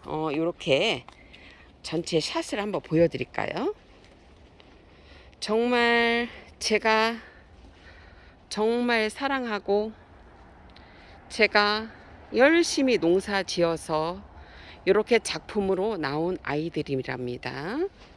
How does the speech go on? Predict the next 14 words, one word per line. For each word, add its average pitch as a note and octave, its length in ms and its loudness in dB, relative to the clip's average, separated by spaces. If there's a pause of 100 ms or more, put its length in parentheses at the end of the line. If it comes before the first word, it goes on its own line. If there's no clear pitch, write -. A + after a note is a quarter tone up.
(2500)
그리고 A#3+ 200 2
대전에 G3+ 840 2
오실 G3+ 300 4
기회 F3+ 280 4
있으시면 D#3 1080 0 (560)
한번 D4 300 2
놀러 D#3 260 4
오세요. G3 640 -2 (1500)
만난 E3 400 4
차 - 200 -2
한 F4 180 4
잔 G#3 340 -2
대접할게요, E3+ 800 -4
여러분. C#3 600 -6